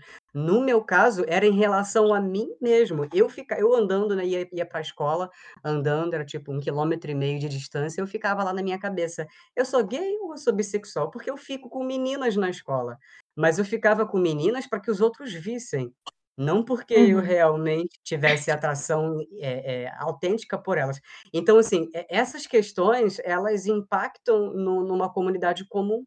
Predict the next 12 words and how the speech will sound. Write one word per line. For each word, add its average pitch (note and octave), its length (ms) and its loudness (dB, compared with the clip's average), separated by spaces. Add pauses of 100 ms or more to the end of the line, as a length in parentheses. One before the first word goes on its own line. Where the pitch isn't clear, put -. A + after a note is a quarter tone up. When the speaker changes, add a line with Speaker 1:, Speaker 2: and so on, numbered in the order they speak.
Speaker 1:
todo. D#3+ 280 -2 (300)
Então, G3 120 6
assim, A3 160 4
não F3 140 6
estou G3 260 4
justificando, F#3+ 840 -2
eu C#3+ 60 0
não D#3 220 2
acho F#3+ 380 0
que - 80 -14
é D3 60 -8
certo B2 340 -10